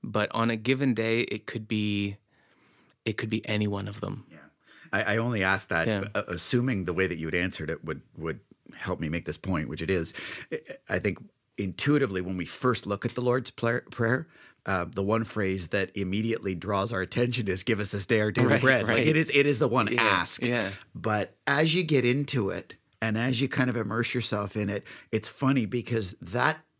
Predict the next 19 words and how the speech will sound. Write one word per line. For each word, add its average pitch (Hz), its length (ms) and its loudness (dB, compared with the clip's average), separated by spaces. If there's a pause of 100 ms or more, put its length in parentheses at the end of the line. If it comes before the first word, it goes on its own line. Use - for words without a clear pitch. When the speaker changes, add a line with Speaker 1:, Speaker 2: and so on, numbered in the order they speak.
(100)
Speaker 2:
for 127 280 2
most 113 800 0
people, 127 340 -2
most 113 460 -2
of 104 60 -8
the 110 80 -2
time, 107 640 -2 (760)
doesn't 139 400 2
become 123 400 2
the 107 80 0
primary 113 540 0
phrase 110 380 0
that 113 120 -2
matters 104 300 -2
the 98 80 -4
most 92 240 -4
to 107 60 -2
you. 104 40 -2
Speaker 1:
No. 95 280 -4